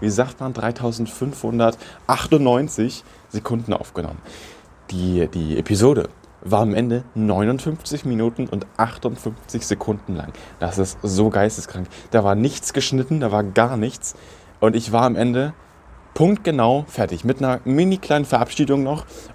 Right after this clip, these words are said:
Und das war auf jeden Fall krankes Timing, also mal ehrlich. So, und deswegen, ich glaub, das waren sechshundert Titel, irgendwie so, sechs, sieben, achthundert, keine Ahnung,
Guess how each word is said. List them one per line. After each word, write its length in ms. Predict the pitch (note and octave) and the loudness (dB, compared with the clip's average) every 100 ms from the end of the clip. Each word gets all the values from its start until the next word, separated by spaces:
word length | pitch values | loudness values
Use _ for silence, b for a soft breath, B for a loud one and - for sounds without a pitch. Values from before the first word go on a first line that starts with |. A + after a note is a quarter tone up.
| - | 2
Und 500 | A2+ A#2 A#2 - - - - - - | 4 4 0 -8 -14 -20 -20 -20 -6
das 320 | A2+ B2+ - | -2 -2 0
war 80 | C#3 | 2
auf 140 | C3 C3+ | 2 2
jeden 120 | C3 | -8
Fall 320 | - A#2+ A2+ B B B - - | -4 0 0 B B B -18 -10
krankes 580 | G#2 A#2 D3 - E2 - | 0 2 2 0 -8 -10
Timing, 440 | - F2 D2+ D2 | -8 -8 -6 -4
also 340 | F2 F#2+ F2 F2+ | -2 0 2 2
mal 180 | G2 F#2+ | 0 0
ehrlich. 360 | F2+ E2+ B1+ - B B B B B | 2 0 -4 -10 B B B B B
So, 120 | - - | -12 -8
und 400 | D#2+ D2+ - - - - - | -6 -6 -8 -10 -12 -20 -4
deswegen, 280 | F#2 - E2 | -2 0 0
ich 120 | D#2 | 2
glaub, 140 | F2 F2+ | 2 2
das 140 | F#2 | 0
waren 160 | F#2 F#2 | 0 0
sechshundert 1200 | F2+ G2+ - - - - G#2+ A2 G#2 G2 F#2+ - | 0 0 -2 -8 -10 -12 -2 2 6 4 4 -8
Titel, 400 | - B2 B2 A#2+ - - - | 0 2 4 2 0 -8 0
irgendwie 400 | A#2+ D3 A#2+ G2+ | 4 4 2 0
so, 300 | A2 A2+ G#2+ | 2 0 0
sechs, 260 | - G#2 - | -2 -4 -2
sieben, 340 | A2+ A2 G#2+ G#2+ | -4 -2 -2 -4
achthundert, 540 | - - - A#2+ G#2+ G#2+ | -6 -6 0 4 4 2
keine 220 | G2+ G2+ | -4 0
Ahnung, 260 | F#2+ A2 | 0 0